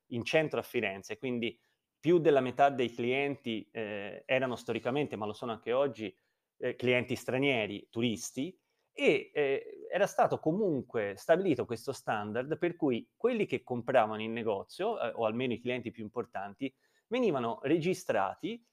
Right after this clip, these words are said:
e stabilivano una, un contatto con, o con il direttore del negozio o con i commessi che li avevano seguiti. E questi clienti venivano tenuti poi aggiornati, eh, oggi lo facciamo con le newsletter, con le push notification,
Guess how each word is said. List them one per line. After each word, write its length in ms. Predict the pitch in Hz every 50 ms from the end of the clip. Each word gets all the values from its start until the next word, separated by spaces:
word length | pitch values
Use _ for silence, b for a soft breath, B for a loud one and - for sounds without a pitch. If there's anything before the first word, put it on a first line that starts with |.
| _ _
e 300 | - 220 233 190 - - _
stabilivano 580 | - - - - 226 226 240 214 180 143 131 117
una, 180 | 117 131 127 - - -
un 120 | 180 196
contatto 720 | 196 - 247 254 240 - - 110 107 - - - 120 -
con, 280 | - 147 139 117 110 113 -
o 140 | 196 190 -
con 140 | - 143
il 100 | 131 120
direttore 380 | 107 120 120 117 - - 151 156
del 100 | 170 185
negozio 580 | 208 202 139 120 110 107 104 - - 123 110 -
o 200 | - 156 151 151
con 160 | - 147 123
i 60 | 123
commessi 520 | 120 - 135 120 113 113 110 110 - - 107
che 80 | -
li 100 | 113 101
avevano 300 | 107 101 101 101 104 101
seguiti. 480 | 98 - - - 98 92 - - - - _ _ _ _ _ _
E 440 | - - 294 247 - - - _ _ _ _ _
questi 280 | - 311 311 - - 226
clienti 340 | - 294 214 202 233 233 226
venivano 400 | 170 160 143 143 147 151 147 147
tenuti 380 | - 180 220 240 165 123 120
poi 180 | - 147 147 131
aggiornati, 920 | 120 110 104 123 127 120 135 131 117 107 95 92 - - 151 214 220 -
eh, 200 | 120 120 101 90 - - - _
oggi 260 | - 156 165 147 131 139
lo 80 | 127
facciamo 400 | - - 110 - - 135 131 123
con 120 | - 123 117
le 60 | 117
newsletter, 600 | 120 113 98 98 113 120 139 143 - - 127 101
con 140 | - - 117
le 100 | 117 107
push 240 | - 131 120 - -
notification, 720 | 120 110 - 117 - 123 - - 113 101 - - 107 98